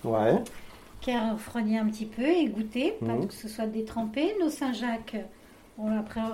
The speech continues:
Speaker 2: on a récupéré le jus. Là, il n'y a plus d'eau. Faut pas qu'il y ait d'eau, hein, que ça, que se détrempe pas le clafoutis. Pour le dressage, on peut mettre quelques échalotes au fond. Moi, je n'en mets pas par goût.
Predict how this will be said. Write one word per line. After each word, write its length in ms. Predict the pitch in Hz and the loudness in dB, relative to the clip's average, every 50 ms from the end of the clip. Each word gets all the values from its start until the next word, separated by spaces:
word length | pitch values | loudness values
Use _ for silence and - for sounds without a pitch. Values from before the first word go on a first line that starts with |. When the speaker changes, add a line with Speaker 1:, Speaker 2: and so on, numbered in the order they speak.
| 220 220 - - | -4 -8 -8 -2
Speaker 2:
on 80 | 226 220 | 0 2
a 100 | 220 214 | 2 2
récupéré 500 | 214 214 214 - 226 - 226 220 220 214 | 2 0 0 -2 -2 -2 -2 -2 0 -2
le 60 | 208 190 | -4 -4
jus. 280 | - 214 220 220 214 214 - - - - - - - - - - 214 | -4 -2 0 0 0 -2 -6 -10 -14 -14 -16 -18 -20 -20 -14 -6 -2
Là, 160 | 214 226 226 220 - - - - - - - - - | 0 2 4 4 4 2 2 -4 -12 -16 -14 -8 -4
il 60 | 262 | 0
n'y 80 | 226 247 | 2 2
a 60 | 233 | 2
plus 200 | 226 - - 233 | 2 0 0 2
d'eau. 180 | 214 247 254 226 | 2 2 2 0
Faut 160 | - - 220 | 0 -2 -2
pas 140 | 226 269 269 | -2 -2 -2
qu'il 180 | - - 262 | -2 0 0
y 40 | 226 | 2
ait 40 | 214 | 2
d'eau, 160 | 240 226 214 | 4 4 6
hein, 120 | 220 226 226 | 6 4 2
que 60 | - | 0
ça, 280 | - - 220 208 208 208 214 220 208 196 202 214 - | 0 2 4 4 4 4 4 4 4 2 0 -2 -2
que 80 | - 220 | -4 -4
se 160 | 220 - 220 | -4 -4 -4
détrempe 580 | 190 175 208 233 233 - - 247 240 233 220 226 | -2 0 0 0 0 0 2 4 4 4 4 4
pas 140 | 269 262 | 2 2
le 80 | 247 247 | 0 0
clafoutis. 800 | 226 - 220 220 220 - - 220 - - 226 214 - - - - - - - - - - - - - - - - - - - - - | -2 -4 -6 -6 -6 -6 -8 -10 -12 -12 -12 -14 -14 -14 -16 -16 -14 -10 -8 -8 -8 -8 -10 -14 -18 -18 -18 -18 -18 -20 -20 -10 -4
Pour 120 | - 285 | 0 2
le 100 | 302 339 | 4 6
dressage, 500 | 277 302 285 294 285 - 294 330 392 381 | 6 8 8 6 6 6 6 6 6 6
on 60 | 311 | 4
peut 140 | - - 302 | 4 6 8
mettre 180 | 285 302 320 311 | 8 8 6 6
quelques 380 | 311 302 254 - 269 262 233 | 2 0 2 2 2 2 2
échalotes 580 | 247 254 240 - 277 247 233 254 269 269 - - | 2 0 0 2 2 4 4 4 4 2 2 0
au 80 | 247 233 | -2 -2
fond. 300 | 233 - - 269 302 - - - - - - - - - - - - - - - | 0 2 4 4 4 4 0 -6 -16 -14 -14 -14 -14 -16 -20 -20 -20 -8 -2 0
Moi, 100 | 247 262 | 2 2
je 120 | - - | 4 4
n'en 100 | 262 240 | 4 4
mets 140 | 233 233 220 | 4 4 4
pas 180 | 220 254 269 | 4 4 2
par 180 | 277 - 233 220 - | 4 2 0 -2 -2
goût. 140 | 202 180 | -4 -8